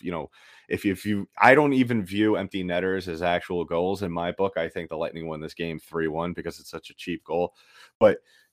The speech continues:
did you kind of feel that as well? Because I felt like at some point, especially halfway through the second period, whether you're looking at the score or not, I didn't feel like the Lightning really had a, a particularly tight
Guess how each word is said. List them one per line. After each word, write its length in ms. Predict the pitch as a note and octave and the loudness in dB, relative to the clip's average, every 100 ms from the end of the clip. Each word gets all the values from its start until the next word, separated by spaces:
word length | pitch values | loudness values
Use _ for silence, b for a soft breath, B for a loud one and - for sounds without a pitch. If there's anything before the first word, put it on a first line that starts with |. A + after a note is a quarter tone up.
| - | -10
did 200 | G#2+ C3 | 2 4
you 180 | F3+ A#3 | 4 0
kind 200 | - G#3 | 4 4
of 80 | G3 | 6
feel 180 | G3 F#3 | 4 6
that 180 | F3+ F3 | 6 6
as 180 | D#3+ | 4
well? 180 | C#3 D#3+ | 4 4
Because 200 | D#3 C#3 | 4 2
I 80 | D3+ | 0
felt 260 | - E3+ - | 4 2 2
like 200 | G#3+ F3+ | 0 0
at 160 | - | -2
some 260 | - A#2+ A#2 | 2 0 0
point, 460 | - G#2 G#2 F#2+ _ _ _ _ | 0 2 2 -2 _ _ _ _
especially 720 | G#2+ - B2+ B2+ D#3+ C#3 A2+ F#2 _ _ _ - | -6 0 0 2 2 2 0 -6 _ _ _ -12
halfway 520 | - G#2 G#2+ - G#2 | 4 6 6 4 2
through 240 | G2+ A2 G2 | 2 0 0
the 80 | F2+ | 0
second 360 | G2 F#2 F2+ | -2 -2 -6
period, 460 | G2 F#2+ F#2 F2+ - | -4 -2 0 -2 -4
whether 260 | F2 F#2+ F#2+ | -4 -2 0
you're 120 | F#2+ | 0
looking 240 | F#2+ G#2 | -2 -4
at 100 | F#2+ | -6
the 60 | F2+ | -8
score 300 | - F#2+ F#2 | -6 -2 0
or 40 | |
not, 180 | F#2 F2+ B B B B | 0 -4 B B B B
I 100 | F3 | 4
didn't 160 | A#3+ - | 4 -6
feel 300 | - B2+ A#2 | 2 4 6
like 280 | G#2 F#2 | 6 4
the 100 | F#2+ | 0
Lightning 400 | F2+ F2 E2+ F#2+ F2+ | 0 0 0 -6 -4
really 280 | F2+ F2+ D#2+ | -4 -4 -4
had 280 | F2 E2+ | -2 -2
a, 200 | D#2+ C#2 - - | -2 -4 -8 -10
a 180 | D#2+ D#2 | -10 -8
particularly 720 | F2+ - - F2 F2 E2 D#2 - | -12 -12 -8 -4 -4 -4 -8 -10
tight 300 | - E2+ | -4 -4